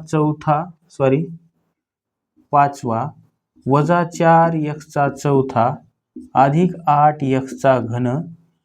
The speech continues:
अधिक दोन एक्सचा वर्ग आणि त्याला भागिले आहे दोन एक्सचा वर्ग. ठीक आहे, पहिल्या, पहिल्या पदाला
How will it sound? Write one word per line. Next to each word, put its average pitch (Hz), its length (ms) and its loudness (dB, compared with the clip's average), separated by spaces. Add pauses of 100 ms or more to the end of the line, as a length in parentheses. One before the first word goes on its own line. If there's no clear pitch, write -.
(240)
अधिक 139 440 0
दोन 143 300 0
एक्सचा 135 540 0 (280)
वर्ग 120 420 0 (720)
आणि 139 140 -2
त्याला 143 220 0
भागिले 139 400 -2
आहे 147 220 -2
दोन 135 400 2
एक्सचा 131 420 -4
वर्ग. 110 400 -2 (880)
ठीक 214 200 4
आहे, 233 100 -2 (920)
पहिल्या, 190 380 2 (200)
पहिल्या 180 280 2
पदाला 185 440 2